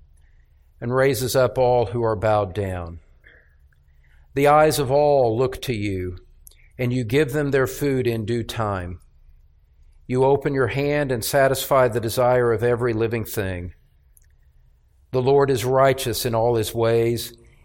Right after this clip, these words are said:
and kind in all his deeds. The Lord is near to all who call upon him, to all who call upon him in truth. He will fulfill the desire of those who fear him.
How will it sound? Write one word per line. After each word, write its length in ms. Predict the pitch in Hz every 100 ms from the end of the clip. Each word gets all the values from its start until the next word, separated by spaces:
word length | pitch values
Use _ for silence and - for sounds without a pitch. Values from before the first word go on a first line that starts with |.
| -
and 220 | 113 107
kind 720 | - - - 151 147 120 101 95
in 220 | 117 120
all 260 | 123 127
his 300 | 113 123 101
deeds. 600 | 104 120 110 95 85 - - - - _ _ _ - _
The 100 | 139
Lord 240 | 135 151 147
is 180 | 127 143
near 540 | 147 156 170 160 139
to 220 | - 135
all 240 | 131 139 135
who 140 | 131
call 320 | - 139 131 123
upon 400 | - 123 107 92
him, 360 | 110 95 87 - - - - _
to 160 | - 135
all 260 | 139 143 123
who 160 | 131
call 340 | - 139 139 135
upon 400 | - 135 127 107
him 300 | 127 117 117
in 340 | 113 113 110
truth. 680 | - - 104 98 90 - - _ - _ _ _ _ - - _
He 140 | - 139
will 160 | 135
fulfill 680 | 123 143 131 - 156 156 147
the 100 | 131
desire 600 | 127 - 131 135 131 120
of 140 | 110 107
those 340 | 120 123 117
who 120 | 120
fear 340 | - 131 131 127
him. 400 | 147 143 135